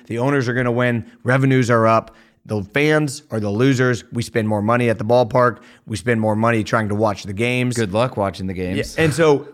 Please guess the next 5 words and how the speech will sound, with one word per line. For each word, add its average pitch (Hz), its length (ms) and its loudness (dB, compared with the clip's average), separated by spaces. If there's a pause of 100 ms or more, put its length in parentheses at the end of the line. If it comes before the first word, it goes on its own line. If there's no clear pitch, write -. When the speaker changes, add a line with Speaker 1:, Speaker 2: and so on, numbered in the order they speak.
Speaker 1:
everyone 185 640 2
wins 135 460 0 (120)
except 131 680 -4
the 120 80 -2
fans. 101 500 -4